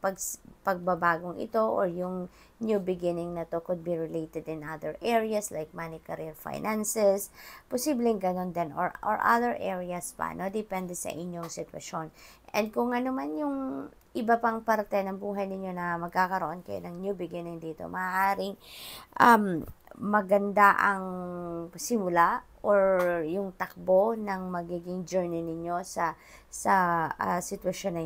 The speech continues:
yan because there is love, no? Yung ganon. So, that's really beautiful.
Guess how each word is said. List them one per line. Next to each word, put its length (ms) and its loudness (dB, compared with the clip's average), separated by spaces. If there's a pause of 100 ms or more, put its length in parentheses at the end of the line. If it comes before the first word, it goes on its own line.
yan 200 -4
because 560 -4
there 160 -2
is 320 -4
love, 480 -2 (160)
no? 320 -4 (240)
Yung 160 -6
ganon. 480 -8
So, 160 -6
that's 320 -2
really 240 0
beautiful. 640 -4